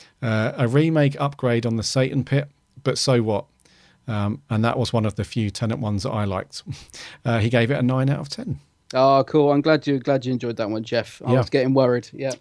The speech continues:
Speaker 1: <laughs> Um, uh, Callum Johnston. Uh, love this one, maybe even more than the first two-parter.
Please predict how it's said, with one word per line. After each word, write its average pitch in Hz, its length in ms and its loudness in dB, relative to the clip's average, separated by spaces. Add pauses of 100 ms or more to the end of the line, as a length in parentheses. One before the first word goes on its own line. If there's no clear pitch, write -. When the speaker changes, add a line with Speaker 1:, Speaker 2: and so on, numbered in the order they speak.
(160)
Speaker 1:
<laughs> - 920 -4
Um, 110 500 2 (1080)
uh, 110 600 -2 (140)
Callum 147 300 4
Johnston. 101 480 -4 (760)
Uh, 117 260 -2
love 143 280 2
this - 200 -2
one, 120 320 0
maybe 139 280 2
even 131 260 2
more 127 180 4
than 120 140 -2
the 120 60 -2
first 131 400 -2
two-parter. 101 580 -6